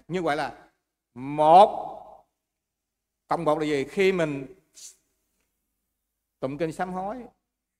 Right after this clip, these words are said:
khi mình tội thiền, một cộng một thì nó phải ra số hai. Không có khi nào mà một mà cộng một bằng không có chuyện đó. Nhớ nha. Như vậy là mình nắm được cái pháp rồi nè, nắm được rõ như ban ngày luôn.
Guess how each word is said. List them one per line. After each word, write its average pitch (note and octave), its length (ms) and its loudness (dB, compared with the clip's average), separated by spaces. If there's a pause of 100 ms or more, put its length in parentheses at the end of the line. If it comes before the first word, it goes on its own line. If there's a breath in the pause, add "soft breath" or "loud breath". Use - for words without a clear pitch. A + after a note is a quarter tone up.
(120)
khi F3+ 160 0
mình D3 160 -6
tội C#3 220 -6
thiền, A#2+ 320 -12
một C3 200 -6
cộng C3+ 140 -10
một B2 140 -14 (280)
thì D3 80 -12
nó C#3 120 -16
phải D#3 140 -16
ra D3 140 -14
số E3+ 200 -16
hai. C3+ 180 -20 (720)
Không A3+ 480 2
có B3+ 120 2
khi G#3 200 -2
nào D#3+ 180 -4
mà C#3 140 -2
một C#3+ 640 2 (680)
mà B2 180 -8
cộng C#3 300 -8
một C3 180 -4
bằng A#2+ 140 -10
không D#3 380 -8
có F3 180 -4
chuyện C3 220 -12
đó. E3+ 320 -4 (640)
Nhớ D#3+ 300 -6
nha. D3 160 -12 (400)
Như F3 120 0
vậy D3+ 140 2
là D#3 100 -2
mình C#3+ 220 -4
nắm D4+ 280 -4
được F3 80 0
cái G#3 120 -8
pháp A#3 260 -10
rồi G3 120 -12
nè, E3 280 -8
nắm C#4+ 220 -14
được F3+ 120 -14
rõ E3 180 -12
như A#3 200 -12
ban G#3 180 -14
ngày F#3+ 180 -12
luôn. G#3+ 220 -12